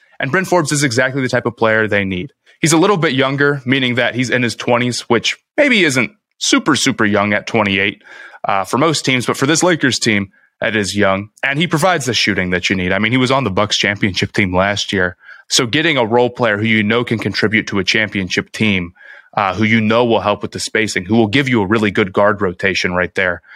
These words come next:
uh, if you add him, is a solid get for essentially two seconds, which who cares? You know, you're trying to win now, and two players who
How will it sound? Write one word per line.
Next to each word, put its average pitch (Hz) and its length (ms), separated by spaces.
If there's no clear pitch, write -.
uh, 101 180
if 104 140
you 101 100
add 95 200
him, 92 240
is 160 400
a 170 140
solid 196 540
get 180 260
for 127 480
essentially 120 840
two 156 160
seconds, 113 420
which - 220
who 113 80
cares? 92 600
You 101 80
know, 92 60
you're 98 120
trying 101 260
to 98 80
win 92 220
now, 90 320
and 117 160
two 165 100
players 151 400
who 151 340